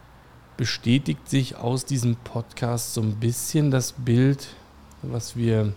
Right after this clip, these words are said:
im Prinzip in unserer ersten Sommerfolge schon hatten, also mit, äh, Matthias und Dennis, dass es durchaus sein kann, dass wenn Leipzig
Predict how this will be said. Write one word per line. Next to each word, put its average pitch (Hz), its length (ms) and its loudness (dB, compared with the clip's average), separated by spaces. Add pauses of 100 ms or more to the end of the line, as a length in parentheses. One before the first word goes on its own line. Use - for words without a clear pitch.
(580)
im 113 100 -2
Prinzip 123 500 -2
in 131 120 2
unserer 104 300 -2
ersten 120 380 -2
Sommerfolge 180 540 4
schon 156 200 0
hatten, 151 300 0
also 107 460 -2
mit, 101 380 -8 (220)
äh, 104 120 -4
Matthias 101 580 -2
und - 340 -12
Dennis, 170 460 2 (800)
dass 123 160 -6
es 117 80 -12
durchaus 123 480 -2
sein 110 340 0
kann, 120 240 2
dass 107 320 -6
wenn 101 240 -6
Leipzig 117 800 -2